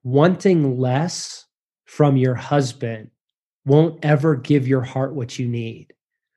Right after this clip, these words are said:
What would it look like to champion his heart and at the same time do your own work? Bless him to do his work and to be a man and come alive, and you do the same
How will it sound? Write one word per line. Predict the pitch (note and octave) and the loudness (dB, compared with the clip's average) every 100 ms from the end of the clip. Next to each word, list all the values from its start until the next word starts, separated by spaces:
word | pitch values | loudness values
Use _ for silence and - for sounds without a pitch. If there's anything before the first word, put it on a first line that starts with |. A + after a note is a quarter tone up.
| _ | _
What | D#3 F#3+ | 2 4
would | G3 | 2
it | E3+ G3 | 0 -2
look | D3 D3 | -4 -2
like | C#3+ C#3+ | -4 -4
to | B2 | -12
champion | - - - E3+ G3 G3+ G#3 G3+ G3 | -10 -12 -2 0 2 2 2 2 4
his | D#3+ F3 E3 | 2 2 0
heart | - F#3 C#3+ A2+ C3+ - - _ _ _ _ _ - | 0 2 2 -2 -12 -18 -20 _ _ _ _ _ 0
and | D3 | 2
at | D3 C#3+ | 2 -2
the | |
same | C3 - - F#3 A#3+ B3 | -8 -4 2 4 2 -2
time | - D3+ C#3 C3+ | -2 0 2 0
do | A#2 D#3+ | 0 0
your | D#3 D#3 | 4 4
own | D3 C#3+ C#3 | 4 2 0
work? | B2 A2+ A2+ _ _ _ _ _ _ | -2 -6 -12 _ _ _ _ _ _
Bless | B2+ C#3 F#3+ - | 0 2 2 2
him | G#3 G#3 | 0 0
to | G#3 | -2
do | F#3+ A#3 | 0 2
his | G#3 E3+ | 2 2
work | C3+ C3 C#3+ D#3+ - _ _ _ _ _ _ - | -2 -4 -4 -6 -16 _ _ _ _ _ _ -2
and | E3 D3 | 0 2
to | C3+ | 0
be | B2 D3 D#3+ | -2 2 2
a | |
man | F3 D#3+ C#3+ D#3 G#3 - _ _ _ _ | 4 4 4 0 -4 -12 _ _ _ _
and | C#3+ B2 | -4 -4
come | - D#3 | -2 2
alive, | E3+ F3 C3 B2 D3+ D#3 _ | 2 2 0 -2 -4 -8 _
and | D#3+ C#3 B2+ | -2 -2 0
you | D#3 G3 | 2 2
do | F3 F3 | 2 0
the | D#3+ | -2
same | - G3 F#3+ C3+ A#2+ A#2 | -2 -2 0 0 -4 -8